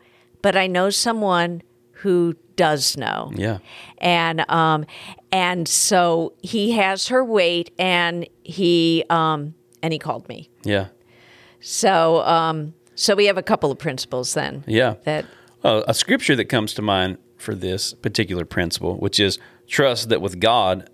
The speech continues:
Speaker 2: there is help available,
Speaker 1: Yeah.
Speaker 2: is, uh, Psalm forty-six and verse one. "God is our refuge and strength, a very present help in
Speaker 1: Yeah.
Speaker 2: trouble." God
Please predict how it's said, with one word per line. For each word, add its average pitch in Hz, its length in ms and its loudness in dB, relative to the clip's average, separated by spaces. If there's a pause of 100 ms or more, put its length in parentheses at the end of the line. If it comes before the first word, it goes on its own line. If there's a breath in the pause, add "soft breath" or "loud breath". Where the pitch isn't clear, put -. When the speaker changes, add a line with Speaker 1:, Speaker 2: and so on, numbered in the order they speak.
(160)
Speaker 2:
there 107 200 4
is 117 280 2
help 113 220 2
available, 95 580 -2 (320 soft breath)
Speaker 1:
Yeah. 127 220 -12 (240)
Speaker 2:
is, 110 340 0
uh, 113 260 2 (140)
Psalm 120 300 0
forty-six 127 500 0
and 113 100 -4
verse 107 240 0
one. 120 240 -4
"God 107 460 2
is 120 260 0
our 104 160 4
refuge 107 500 0
and 92 120 -6
strength, 104 440 -4
a 92 40 -4
very 113 480 2
present - 540 -2
help 117 360 -4 (480 soft breath)
in 98 100 -6
Speaker 1:
Yeah. 95 100 -4
Speaker 2:
trouble." 101 380 0 (220)
God 160 420 2